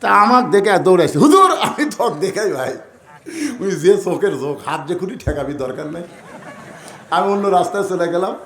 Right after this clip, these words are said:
তা আমার সামনে বলে, "হুজুর, ঠিক আছে, আপনার হাত ধরবো না, আপনি আলেম মানুষ, আপনি একটা দোয়া করেন।" আমি চিন্তা করলাম, দোয়া তো একটা করাই লাগবে। আরবিতে একটা দোয়া করলাম, "মা তারাক্তু বাদি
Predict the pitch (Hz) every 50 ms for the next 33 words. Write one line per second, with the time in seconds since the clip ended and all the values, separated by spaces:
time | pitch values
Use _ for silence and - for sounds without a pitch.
0 | - - - - - - - 170 165 175 185 175 - - 175 180 190 202 180 185
1 | 175 160 147 165 175 175 - - - - - - - - 220 226 208 - 190 165
2 | - 160 160 151 139 143 - - 151 147 151 180 180 151 - 156 143 131 135 135
3 | 127 131 143 151 135 - - - - - 160 151 160 160 156 156 - 107 151 156
4 | 143 120 - 98 98 95 92 82 82 - _ _ _ _ - _ _ _ _ _
5 | _ _ _ _ _ _ - 220 269 233 - 160 151 147 135 131 127 123 123 117
6 | 117 110 113 165 180 160 - 156 139 147 - 139 - - 139 127 131 123 107 101
7 | 95 98 - - 156 160 147 139 135 123 123 - - 120 120 113 110 104 - 117
8 | 120 135 156 165 175 - - - - - - 127 147 135 - - 135 139 151 151
9 | 147 - 139 120 117 131 123 127 127 - 202 262 -